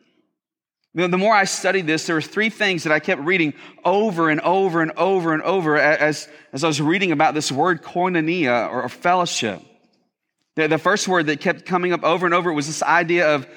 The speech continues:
participation, that, that they were locking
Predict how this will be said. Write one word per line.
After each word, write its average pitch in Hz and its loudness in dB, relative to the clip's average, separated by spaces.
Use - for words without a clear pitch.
participation, 180 -2
that, 139 0
that 143 -6
they 175 2
were 180 2
locking 175 0